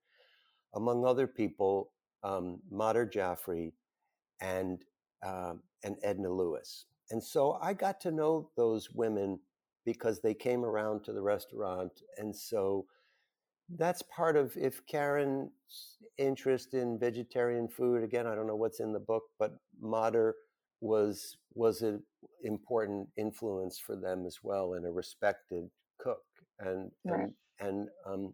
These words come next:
Speaker 1: and Edna as well, who we, those of us who were in the restaurant on the times that she came to eat and came into the kitchen and discovering her book, which, um,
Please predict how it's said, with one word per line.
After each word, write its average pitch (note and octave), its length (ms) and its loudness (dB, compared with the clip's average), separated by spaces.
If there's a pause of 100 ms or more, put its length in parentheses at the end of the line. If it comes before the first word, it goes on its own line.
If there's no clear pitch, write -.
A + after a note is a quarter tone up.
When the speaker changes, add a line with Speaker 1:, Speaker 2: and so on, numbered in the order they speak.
(140)
Speaker 1:
and A2+ 220 -4
Edna G#2 380 -2 (140)
as G2 200 -6
well, F#2 360 0
who F#2 200 -4 (640)
we, G2+ 580 2 (220)
those A2 360 2
of G2 140 -2
us G2 220 -2
who A2 140 -4
were F#2 140 0
in G#2+ 200 0
the G2+ 80 -2
restaurant F#2+ 720 -2
on F#2 220 -4
the F2+ 80 -4
times F#2+ 520 -4
that F2+ 240 -4
she F2+ 240 -8 (140)
came G#2+ 320 0
to A2 140 -10 (120)
eat F2+ 220 -4
and F2+ 180 -6
came G2 300 -2
into F#2+ 300 -4
the F#2 100 -8
kitchen F2+ 640 -8 (320)
and F#2+ 320 -6
discovering F#2+ 680 0
her B2+ 220 0
book, A2 400 -6
which, G#2 320 -4 (680)
um, G2 260 -2